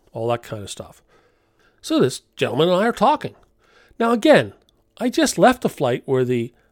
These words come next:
I wouldn't say the attendant asked me out, but it was close. Now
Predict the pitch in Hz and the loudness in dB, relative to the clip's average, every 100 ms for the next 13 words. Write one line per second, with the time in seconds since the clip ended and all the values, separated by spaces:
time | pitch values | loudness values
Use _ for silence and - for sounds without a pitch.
0 | _ - 294 320 277 247 214 175 - _ | _ -4 0 0 2 4 4 4 -6 _
1 | _ - 160 - 135 - 185 160 143 - | _ -6 -6 -6 -10 -4 -2 0 -2 -6
2 | _ _ _ _ _ _ _ _ _ - | _ _ _ _ _ _ _ _ _ -4
3 | 147 143 - 127 139 123 98 - - _ | -2 -2 -6 -6 -2 -4 -4 -8 -20 _
4 | _ _ 160 190 - - 139 117 - - | _ _ 0 0 -2 -8 -4 -4 -6 -14
5 | - _ _ _ _ _ _ _ - 165 | -14 _ _ _ _ _ _ _ -2 0
6 | 262 262 226 262 | 2 4 4 2